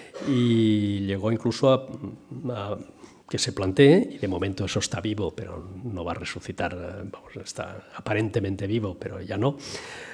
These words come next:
eh, se llegó a plantear la integración de Turquía en la Unión Europea.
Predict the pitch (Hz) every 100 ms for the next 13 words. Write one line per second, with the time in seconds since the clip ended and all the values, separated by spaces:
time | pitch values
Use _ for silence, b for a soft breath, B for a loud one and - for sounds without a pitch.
0 | B - 123 107 - 110 113 113 117 117
1 | 110 113 107 101 113 104 98 95 - 104
2 | 101 95 92 90 87 90 - - -